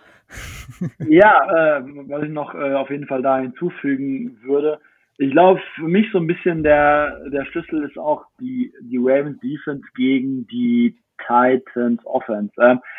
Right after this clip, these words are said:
Speaker 2: letztes Jahr hatten die Ravens insgesamt eine ziemlich schwache Run Defense. Äh, dieses Jahr haben sie die ordentlich gebolstert, unter anderem mit Calais Campbell. Ähm, und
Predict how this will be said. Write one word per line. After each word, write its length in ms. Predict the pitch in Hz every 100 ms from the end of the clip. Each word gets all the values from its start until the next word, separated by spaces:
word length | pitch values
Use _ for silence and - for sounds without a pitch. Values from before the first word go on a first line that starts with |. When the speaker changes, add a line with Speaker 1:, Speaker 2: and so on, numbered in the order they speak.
| -
Speaker 2:
letztes 320 | - 196 202 185
Jahr 280 | 180 175
hatten 200 | 160 147
die 80 | 139
Ravens 420 | 135 139 147 151 _
insgesamt 380 | 165 - 147 143
eine 80 | -
ziemlich 220 | 143 139 - -
schwache 220 | 135 131
Run 360 | 120 120 147 151
Defense. 460 | 185 - 214 262 _ _ _ _ _
Äh, 180 | 131 135
dieses 280 | 123 143 -
Jahr 180 | 151 143
haben 120 | 147
sie 100 | 131
die 360 | 131 135 131 -
ordentlich 420 | 127 143 143 -
gebolstert, 560 | 123 123 127 151 156
unter 260 | 135 131 143
anderem 260 | 135 131 135
mit 160 | 120
Calais 280 | 139 127 120
Campbell. 480 | - 139 143 165 180 _ _ _ _ _
Ähm, 500 | 127 131 135 135 123 _ _ _
und 320 | - 131 131